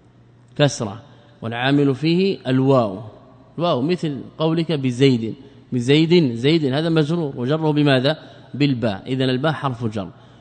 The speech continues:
والواو هذه حرف جر وقسم، حينئذ تعمل ماذا؟ تعمل الجر،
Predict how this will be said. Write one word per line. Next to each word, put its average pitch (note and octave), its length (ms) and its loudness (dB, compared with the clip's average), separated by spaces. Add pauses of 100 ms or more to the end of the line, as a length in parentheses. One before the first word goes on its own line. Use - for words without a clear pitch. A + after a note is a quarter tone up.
(180)
والواو D#3+ 560 4
هذه E3+ 240 2
حرف D#3 400 -4
جر E3 360 0
وقسم، D3 520 -2 (680)
حينئذ D#3 340 4
تعمل D#3+ 420 0
ماذا؟ C#3 320 2
تعمل D#3+ 380 -2
الجر، A2+ 320 -2